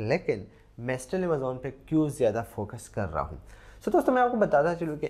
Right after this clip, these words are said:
Amazon एसोसिएट जो है वो एक ऐसा प्रोग्राम है जो कि वर्ल्ड लीडिंग है। Like, अगर आप देखें तो दुनिया का तकरीबन मेरे ख्याल में सबसे ज़्यादा जो सेलिंग हो रही है या परचेजिंग हो रही है वो Amazon पे ही हो रही है, क्योंकि Amazon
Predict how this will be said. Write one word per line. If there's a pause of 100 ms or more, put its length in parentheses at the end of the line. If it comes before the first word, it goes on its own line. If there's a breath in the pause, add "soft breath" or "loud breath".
(120)
Amazon
एसोसिएट (100)
जो
है
वो
एक
ऐसा
प्रोग्राम
है
जो
कि (480 loud breath)
वर्ल्ड (260)
लीडिंग
है। (300 loud breath)
Like,
अगर
आप
देखें
तो
दुनिया
का
तकरीबन
मेरे
ख्याल
में
सबसे
ज़्यादा
जो
सेलिंग
हो
रही
है
या
परचेजिंग
हो
रही
है (280 loud breath)
वो (160)
Amazon
पे
ही
हो
रही
है,
क्योंकि
Amazon